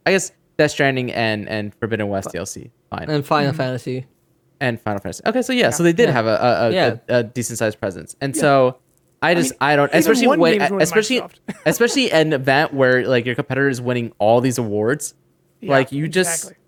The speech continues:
Speaker 1: you just, I don't know, man, to just give up the narrative like that was, was a strange, strange decision. I, I think it's
Speaker 3: Yeah.
Speaker 1: so weird. They were just a complete no-show.
Speaker 2: Yeah.
Speaker 3: Now,
Speaker 2: Um,
Speaker 3: hopefully
Speaker 2: I, I, I,
Speaker 3: Microsoft has something in the Game of the Year category next
Speaker 2: Yeah.
Speaker 3: year, 'cause they got, like,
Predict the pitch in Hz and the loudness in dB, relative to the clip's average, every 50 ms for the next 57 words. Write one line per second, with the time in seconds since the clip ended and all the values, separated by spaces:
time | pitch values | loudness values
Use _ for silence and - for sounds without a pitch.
0 | _ _ _ _ _ - 139 160 175 190 175 - - - _ _ _ _ _ _ | _ _ _ _ _ -10 -6 -4 -4 -4 -4 -6 -10 -16 _ _ _ _ _ _
1 | _ _ _ _ _ _ _ _ _ _ _ _ - 151 165 170 175 170 156 165 | _ _ _ _ _ _ _ _ _ _ _ _ -8 -4 -4 -2 -2 -2 -2 -2
2 | 170 156 120 110 110 113 113 - 131 123 127 117 - - 127 127 143 139 - 127 | -2 -2 -2 -2 -4 -4 -4 -6 -8 -8 -8 -8 -4 -2 -2 -2 -2 -4 -6 -2
3 | 117 120 123 123 117 113 107 104 - 110 104 - - - 131 113 113 123 - _ | 0 2 2 2 2 0 -2 -2 -2 -2 -4 -4 -4 -6 -6 -6 -8 -10 -16 _
4 | _ _ _ _ _ _ _ _ _ - 127 120 110 120 117 - - - - 117 | _ _ _ _ _ _ _ _ _ -6 -6 -4 -4 -4 -6 -6 -6 -4 -2 0
5 | 117 120 120 110 104 - 113 107 104 107 107 101 101 - 104 98 98 101 98 98 | 0 0 -2 -4 -4 -6 -4 -4 -6 -6 -10 -12 -10 -8 -8 -8 -8 -8 -10 -10
6 | 101 - - 113 104 98 - - 110 107 101 110 107 104 101 - 160 139 131 107 | -10 -8 -4 -4 -4 -2 -2 -2 -4 -4 -4 -6 -8 -8 -8 -8 -8 -6 -4 -4
7 | 101 98 98 98 98 95 95 92 - _ - 101 92 92 87 92 92 107 95 - | -2 -2 -4 -4 -4 -4 -4 -6 -8 _ -6 -6 -4 -6 -6 -8 -10 -12 -12 -12
8 | 95 - 98 92 - - 95 95 95 - 101 95 95 - _ _ _ _ _ _ | -12 -10 -10 -10 -10 -10 -10 -10 -10 -10 -10 -12 -12 -12 _ _ _ _ _ _
9 | - 151 139 127 _ _ - 247 180 165 160 156 147 160 214 262 370 - - - | -18 -18 -18 -18 _ _ -4 0 2 2 2 2 2 0 0 -2 -2 -4 -4 -2
10 | 349 349 - 392 339 - 262 190 185 - - 190 277 247 214 240 233 202 - - | 0 2 2 2 0 0 0 0 0 2 2 0 -2 -2 -2 -6 -6 -8 -8 -10
11 | - 220 202 214 214 - 254 247 247 247 - 123 120 120 202 240 240 240 - 247 | -6 -4 -4 -4 -4 -6 -8 -8 -8 -8 -8 -8 -8 -8 -6 -6 -6 -6 -6 -8
12 | 247 247 247 254 247 233 233 226 233 240 240 247 233 214 - 233 247 247 247 226 | -8 -10 -12 -14 -14 -14 -12 -10 -8 -8 -8 -8 -10 -12 -10 -8 -8 -6 -6 -6
13 | 247 247 254 262 262 269 247 247 139 139 - 175 - - 147 139 139 139 131 127 | -6 -6 -6 -6 -8 -8 -10 -10 -10 -8 -8 -8 -8 -8 -8 -6 -6 -6 -8 -10
14 | 240 131 131 117 - - 240 247 240 | -12 -12 -10 -8 -8 -8 -6 -8 -10